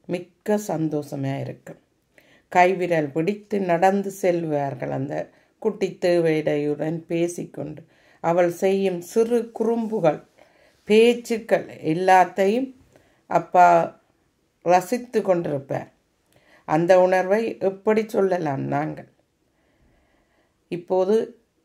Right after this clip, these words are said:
அப்பா தன் மகளை பார்த்து, பார்த்து கொண்டு தான் இருப்பார் இந்த நேரம்.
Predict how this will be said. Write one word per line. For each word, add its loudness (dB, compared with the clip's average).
அப்பா 4
தன் 4
மகளை 2
பார்த்து, 2
பார்த்து 2
கொண்டு -2
தான் 4
இருப்பார் 0
இந்த 0
நேரம். -8